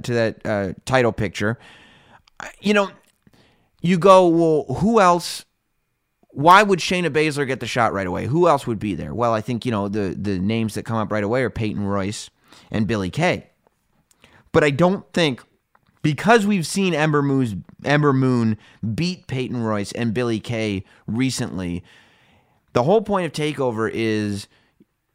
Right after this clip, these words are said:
especially since you have a brand new women's champion and a brand new N X T champion,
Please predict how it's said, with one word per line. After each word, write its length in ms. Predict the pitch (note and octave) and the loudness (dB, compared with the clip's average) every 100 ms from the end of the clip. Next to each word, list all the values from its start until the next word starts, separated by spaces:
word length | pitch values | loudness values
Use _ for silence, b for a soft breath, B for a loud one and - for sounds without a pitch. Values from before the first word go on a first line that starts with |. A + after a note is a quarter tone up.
| _ - | _ -4
especially 680 | C#3 - A3 A#3+ - F3+ | -4 -2 2 2 2 -2
since 220 | C#3+ C#3 | -2 -2
you 100 | E3 | 2
have 120 | E3 C3 | 2 2
a 60 | |
brand 360 | G#2 B2+ D3+ D#3+ | 0 0 2 2
new 120 | D#3+ | 0
women's 340 | C#3 C#3 C#3+ - | 0 -2 -2 -4
champion 460 | D3+ C#3+ D3 D3 | -6 -4 -4 -4
and 180 | G#2 A#2 | -4 -4
a 40 | |
brand 420 | F#2 G#2+ A2 C3 C3 | -4 -4 -2 0 0
new 160 | C3 | 0
N 120 | B2 | -2
X 140 | B2 - | -4 -6
T 180 | C3+ C3 | -8 -6
champion, 580 | D3 C#3+ D3+ D#3 E3+ | -4 -4 -4 -4 -6